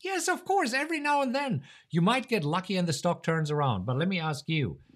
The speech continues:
when you held onto a losing trade for too long, did it turn into a winning trade? Sometimes it does. More often than this, it does not. Anyhow, so these are the five mistakes. And the number one thing that I want you to take from this video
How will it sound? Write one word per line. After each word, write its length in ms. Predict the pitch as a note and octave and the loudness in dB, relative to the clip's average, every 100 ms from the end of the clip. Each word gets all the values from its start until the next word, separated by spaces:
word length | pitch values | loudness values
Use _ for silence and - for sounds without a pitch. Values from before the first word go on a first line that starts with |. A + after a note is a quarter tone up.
| _ _ A#2 | _ _ 2
when 220 | C#3+ C3+ | 6 6
you 220 | E3 B3 | 6 4
held 260 | E3+ F#3 F3+ | 2 0 0
onto 360 | E3 E3 E3 | 0 0 0
a 40 | C#3+ | 2
losing 360 | C3+ F#3+ F3 | 2 2 0
trade 300 | D3+ D#3 D3 | -2 -2 -2
for 100 | - | -4
too 200 | C3+ D3 | -4 -2
long, 440 | C#3+ C#3+ G#2+ D2+ - _ _ _ _ _ _ _ | 0 0 0 -4 -12 _ _ _ _ _ _ _
did 160 | B2+ G3 | 0 0
it 140 | - | 0
turn 260 | F#3+ G3 G3 | 0 0 0
into 280 | F3+ F#3+ | 0 0
a 60 | F#3 | 0
winning 280 | D#3+ F3+ F3 | 0 0 0
trade? 460 | E3+ D#3+ G3 A3 - _ _ _ _ _ _ | -2 -2 -2 -8 -16 _ _ _ _ _ _
Sometimes 560 | - - E3 F3 D#3 | -6 0 2 2 0
it 100 | D3 | 0
does. 380 | C#3 C3+ C#3 - - _ G#2 | 0 0 0 -6 -16 _ -2
More 340 | A#2 C#3 C3 | 2 2 2
often 380 | B2 A#2+ B2+ A#2 | 0 -2 -2 -2
than 140 | A2 | 0
this, 260 | G#2+ G#2 - | -2 -2 -6
it 120 | A#2 | -8
does 200 | G2+ F#2+ | -6 -6
not. 280 | F2+ D#2 B1 _ - - - E3 | -6 -6 -10 _ -20 -20 -10 0
Anyhow, 380 | D#3+ B2 F2+ - - _ - | 4 4 0 -14 -20 _ 0
so 160 | D#3 | 2
these 260 | D#3+ C4 A3 | 2 0 0
are 80 | D#3+ | -2
the 120 | C#3 | 0
five 320 | C#3+ C#3 C3+ | 2 2 2
mistakes. 480 | C3 - B2+ C3+ - | -2 0 0 0 -2
And 200 | B2 B2+ | -2 2
the 200 | B2+ B2+ B2 | 2 0 0
number 560 | C3 D#3 G3+ B3+ A#3+ | 2 2 2 2 0
one 300 | G3+ E3 D3+ | 0 2 0
thing 320 | C#3 C3+ F#2+ F#2 | 0 0 -2 -2
that 120 | A#2+ | -2
I 40 | |
want 320 | A#2 B2+ C3+ | 0 4 2
you 80 | B2+ | 2
to 100 | A#2 | -6
take 280 | - A#2+ A#2 | -2 -2 0
from 200 | A#2 A2+ | -2 0
this 220 | C3 C3 | 0 -2
video 400 | A#2 B2+ A2 G2 | 0 0 0 -4